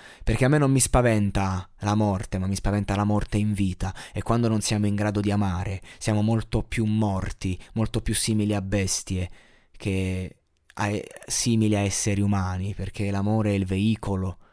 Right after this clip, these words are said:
dei poeti, dell'energia, dell'anima. E quindi noi dobbiamo sempre essere pronti ad amare, consapevoli delle conseguenze che ci sono.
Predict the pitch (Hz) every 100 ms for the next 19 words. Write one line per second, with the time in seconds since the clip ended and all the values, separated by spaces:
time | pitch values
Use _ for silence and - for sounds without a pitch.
0 | _ - 98 - 101 90 92 - 87 -
1 | _ 92 104 101 101 95 98 95 87 95
2 | - _ _ - 101 104 107 92 92 92
3 | 92 87 - _ _ _ _ - 120 110
4 | 107 113 107 104 98 104 104 - 117 110
5 | 104 107 101 - 107 101 95 98 98 92
6 | 90 90 - - _ _ _ _ - 104
7 | 110 98 104 101 101 95 95 95 - 98
8 | 101 98 98 98 - 101 - 82 90 107